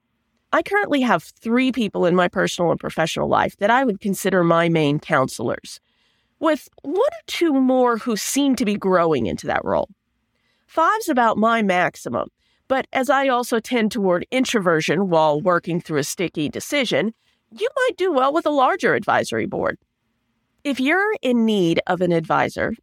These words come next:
or simply want to improve your working relationship with an advisor you already have,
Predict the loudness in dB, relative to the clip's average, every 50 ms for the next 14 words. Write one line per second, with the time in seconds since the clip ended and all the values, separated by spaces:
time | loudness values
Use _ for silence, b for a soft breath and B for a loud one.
0 | _ -2 0 0 0 0 0 0 0 0 0 0 -2 0 2 2 2 2 0 -2
1 | -4 -6 -4 -2 -2 -6 -4 -4 -2 0 0 2 2 2 2 2 2 2 0 0
2 | 0 0 2 2 2 4 2 2 0 0 -2 -2 0 0 -2 -2 0 -2 -4 -2
3 | 0 0 0 0 0 2 2 2 2 2 0 0 -2 0 0 2 2 4 4 2
4 | 2 -2 -4 -4 -2 0 2 2 4 2 2 0